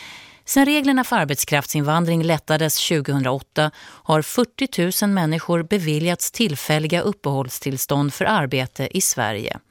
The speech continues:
Alltså utöver de E U-medborgare som redan innan dess kunde röra sig fritt för att arbeta här. Nära hälften av de beviljade tillstånden var för arbete utan krav på särskild yrkesutbildning enligt Migrationsverkets kategorisering.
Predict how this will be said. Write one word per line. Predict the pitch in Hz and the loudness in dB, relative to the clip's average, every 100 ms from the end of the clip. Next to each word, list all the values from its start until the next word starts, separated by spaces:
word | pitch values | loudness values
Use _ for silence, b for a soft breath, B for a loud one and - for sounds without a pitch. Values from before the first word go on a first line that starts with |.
| B B B B | B B B B
Alltså | 151 139 156 | -4 0 0
utöver | 147 170 196 190 | 4 4 4 2
de | 143 143 | -2 -2
E | 180 151 | -2 0
U-medborgare | 139 139 135 165 220 220 147 139 | 0 0 0 2 2 2 0 -2
som | - 143 | 0 0
redan | 139 190 | 2 2
innan | 208 180 240 | 2 2 2
dess | 147 135 | 0 -2
kunde | - 156 147 | -4 -2 0
röra | 151 185 | 0 0
sig | 208 247 | 0 -2
fritt | - 147 135 - | -2 -4 -4 -4
för | 147 | -4
att | 170 | 0
arbeta | 185 123 120 - 143 | -2 -2 -6 -4 -4
här. | 127 - - - _ _ _ B B B B B | -4 -6 -10 -16 _ _ _ B B B B B
Nära | - 180 220 | 2 4 4
hälften | 226 277 - 233 185 | 2 -2 -2 0 2
av | 147 | 2
de | 147 | 2
beviljade | 160 160 135 131 135 139 | 0 0 0 0 0 0
tillstånden | 196 151 - - 131 139 139 143 | 0 0 -2 -2 0 2 2 0
var | 139 165 | 0 0
för | 220 - | 0 0
arbete | 233 151 151 151 170 - | 0 2 0 0 -2 -2
utan | 202 160 - 240 240 | -2 -2 0 0 0
krav | - 180 185 | 0 0 0
på | - 202 | -2 -6
särskild | - 175 143 143 135 - | -2 0 0 -4 -4 -2
yrkesutbildning | 196 127 127 - 143 - 156 160 170 156 135 B B B B | -2 -2 -6 -4 -6 -2 -2 -2 -2 0 -2 B B B B
enligt | 247 247 | 0 2
Migrationsverkets | 240 240 240 - 156 - 139 143 - 139 - | 2 2 0 0 0 0 0 0 -2 -6 -4
kategorisering. | 135 135 143 143 147 120 - - - | -4 -4 -2 -2 -2 -4 -8 -10 -14